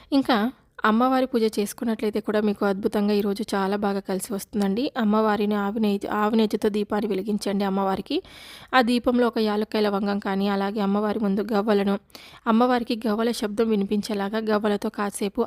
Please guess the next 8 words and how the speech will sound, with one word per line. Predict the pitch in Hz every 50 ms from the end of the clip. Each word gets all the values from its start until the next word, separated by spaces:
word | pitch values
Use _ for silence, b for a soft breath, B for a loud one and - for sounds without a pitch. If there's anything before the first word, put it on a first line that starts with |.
| 202 208
అమ్మవారి | 220 220 220 226 214 214 214 208
ముందు | 190 190 226 311 370 - _ B B B B B B B
గవ్వల | - 233 226 220 208 220 220 220 202
ఆటను | 190 - 202 202 196
కూడా | - 196 202 196 185
ఆడండి. | 185 185 190 190 - - - _ - - -
అమ్మవారికి | 214 214 226 226 226 226 220 - 226
ఇష్టమైనటువంటి | - - - 214 208 202 196 240 233 202 196 233